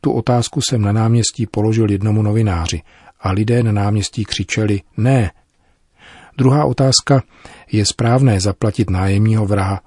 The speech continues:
aby se vyřešil nějaký problém?“ Ne. Potrat není náboženský problém. V tom smyslu, že nemůžu jít na potrat, protože jsem katolík. Je to lidský problém, kterým se vyřazuje lidský život.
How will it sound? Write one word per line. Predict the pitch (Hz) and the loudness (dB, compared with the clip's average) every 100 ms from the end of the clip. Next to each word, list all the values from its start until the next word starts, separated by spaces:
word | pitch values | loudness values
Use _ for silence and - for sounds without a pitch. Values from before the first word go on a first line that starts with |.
| - | -10
aby | 110 101 | -4 -4
se | - | -2
vyřešil | 92 95 98 - 101 | -2 -2 -2 -2 -2
nějaký | 98 92 110 | -2 -2 -4
problém?“ | 101 95 107 113 110 - _ _ _ _ _ | -4 -2 2 2 0 -2 _ _ _ _ _
Ne. | - 135 98 - _ _ _ _ _ - - - | 2 2 2 -4 _ _ _ _ _ -20 -20 -4
Potrat | 139 - 139 135 - | -2 0 0 0 -2
není | 110 117 | 0 0
náboženský | 80 87 92 95 92 - 95 | 0 -2 -2 -2 -2 -4 -6
problém. | 107 98 92 85 80 - _ _ _ - | -4 -2 -2 -4 -6 -10 _ _ _ -10
V | |
tom | - 104 | -2 0
smyslu, | 95 - 98 - 123 | 0 -2 -2 0 0
že | 110 87 | 0 0
nemůžu | 92 104 104 110 | 0 0 2 0
jít | 95 | 0
na | 90 85 | -4 -6
potrat, | 104 - 107 113 - _ | -6 0 0 0 -6 _
protože | - 101 95 95 | -8 -6 -4 -2
jsem | - 101 | -2 -2
katolík. | 101 104 120 98 82 - _ _ _ _ _ | -2 -2 0 -2 -4 -12 _ _ _ _ _
Je | - | -4
to | - 120 | -2 0
lidský | 110 139 - - | 0 0 -2 -6
problém, | - 85 85 82 80 - _ - | -6 -6 -4 -6 -8 -12 _ -12
kterým | - 104 101 - | -2 0 0 -2
se | 90 | -2
vyřazuje | 98 107 101 107 98 | 0 0 0 0 0
lidský | 117 - - 85 | -2 -4 -6 -6
život. | 90 80 | -6 -8